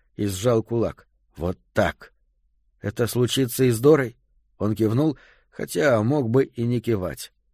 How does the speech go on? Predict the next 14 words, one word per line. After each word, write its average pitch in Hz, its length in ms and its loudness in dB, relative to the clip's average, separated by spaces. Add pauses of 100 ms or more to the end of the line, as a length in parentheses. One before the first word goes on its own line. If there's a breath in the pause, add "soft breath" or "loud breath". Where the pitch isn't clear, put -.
Это 123 180 -6
был 117 180 4
глупый 127 340 4
вопрос. 95 460 -6 (520)
"Сколько 156 520 2
времени 147 460 4
у 117 100 2
нее 127 220 2
осталось?" 127 520 -2 (580)
Вуди 139 400 0
покачал 117 520 0
головой. 101 540 -2 (560)
"Невозможно 117 920 -4
сказать. - 720 -14